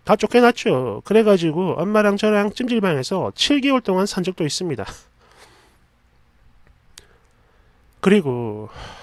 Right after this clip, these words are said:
정말 기가 막힌 건 그 와중에도 바람을 피우면서 자식인 저한테도 돈 십 원 한 장 안 쓰려, 아니 되레 돈을 달라고 했죠, 이 인간은. 그러면서도 지랑 바람난 그 여자의 아들은 대학도 보내는 등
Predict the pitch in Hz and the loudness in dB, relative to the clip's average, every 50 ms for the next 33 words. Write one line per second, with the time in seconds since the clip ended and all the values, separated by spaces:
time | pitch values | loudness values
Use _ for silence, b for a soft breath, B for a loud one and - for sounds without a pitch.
0 | B B B - - 131 135 156 185 196 - - 196 214 226 220 165 - - 170 | B B B -8 -6 -4 0 2 2 2 2 2 2 2 2 2 0 -2 -4 -6
1 | 160 165 196 202 156 107 - - - - - - 240 262 202 127 131 - 196 202 | -4 -2 -2 -2 -4 -4 -8 -10 -14 -6 -2 0 2 4 4 2 2 0 0 -2
2 | 156 117 - 98 95 104 107 113 - - - 127 131 175 202 208 196 202 - - | -2 -2 -4 -8 -10 -10 -12 -14 -10 -4 -2 0 2 2 4 4 2 2 0 -2
3 | - 240 220 208 196 170 165 170 - - 165 151 151 131 98 95 - - - 196 | -2 0 0 0 2 0 0 -2 -2 -4 -4 -4 -4 -4 -6 -6 -8 -4 -2 0
4 | 202 - 220 196 214 220 - - 131 120 135 165 - - 208 - 196 190 - 143 | 0 0 0 0 0 0 0 -2 -2 -2 -2 -4 -4 -6 -6 -4 -4 -4 -2 -2
5 | 147 185 226 - - - - 262 233 254 254 240 220 208 226 208 151 117 131 135 | -2 -2 -2 -2 -2 -2 0 0 2 2 2 2 2 2 0 0 0 0 -2 -2
6 | - - 208 180 123 - - 147 190 247 233 151 98 95 B B B B B B | -4 -4 -2 -2 -2 -2 -2 -2 -2 -2 -2 -2 -4 -6 B B B B B B
7 | B - - 143 180 240 247 196 - 143 151 208 247 - - 127 139 190 254 285 | B -2 2 4 4 6 4 4 2 2 2 4 2 2 0 0 2 4 4 4
8 | 285 240 208 233 226 - - 156 151 180 202 214 190 151 120 101 98 98 104 120 | 4 2 0 0 -2 -2 -4 -2 -2 -2 -2 -2 -2 -2 -4 -4 -6 -10 -14 -16
9 | B B B B B B B - 220 233 294 277 254 202 214 - - 208 185 214 | B B B B B B B 4 6 6 6 6 6 4 4 4 2 0 2 0
10 | 240 196 117 95 - - - - - 262 254 240 247 247 - 156 143 151 - 220 | 0 -2 -2 -4 -6 -8 -4 0 2 4 6 6 4 4 2 0 2 2 2 4
11 | 220 220 233 226 - 214 220 226 220 214 202 180 165 180 214 208 196 190 214 226 | 4 2 2 2 4 4 4 6 6 4 4 4 2 2 2 2 2 2 2 0
12 | 170 135 - - 139 165 214 240 - - 262 - - 180 185 208 220 220 220 196 | -2 -4 -2 0 2 2 2 2 2 0 0 2 2 2 4 2 2 0 -2 -2
13 | 151 113 | -4 -4